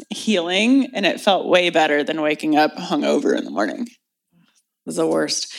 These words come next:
Speaker 2: So take us through then. Okay, <laughs> so, so I just casually did a triathlon or something, right? As, as one does. And then you progress to now having this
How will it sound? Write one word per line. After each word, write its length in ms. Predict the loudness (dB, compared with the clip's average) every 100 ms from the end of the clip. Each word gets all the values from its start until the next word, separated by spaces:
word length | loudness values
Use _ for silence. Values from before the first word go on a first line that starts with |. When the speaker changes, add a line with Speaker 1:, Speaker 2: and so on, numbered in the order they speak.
| -14 -16 -12 -8 0
Speaker 2:
So 140 | 2
take 240 | 4 4
us 160 | 2 2
through 540 | 4 6 6 4 0 -2
then. 880 | 2 4 4 0 0 2 2 0 -4 -6
Okay, 400 | -4 -2 -2 -2
<laughs> 100 | -4
so, 260 | -4 -6
so 400 | -10 -8 -4 2
I 80 | 2
just 260 | 2 0 0
casually 520 | 0 0 2 2 4
did 200 | 2 0
a 80 | -4 -6 _ -4
triathlon 680 | 0 0 0 -4 -6 -6 -8
or 120 | -8
something, 400 | -8 -8 -8 -4
right? 240 | 0 2
As, 240 | 2 0 -2 -4
as 200 | 0 0
one 180 | 0 0
does. 340 | 0 0 -2 -4 -8 -8 -10 -12 -16 _
And 240 | 2 4 4
then 840 | 2 2 2 2 0 -2 -4 -12 _ -4
you 140 | -4
progress 640 | 0 0 2 2 0 -4 -8
to 540 | -2 2 4 4 2
now 260 | 0 -2 -2
having 300 | -2 -2 -2
this 180 | -2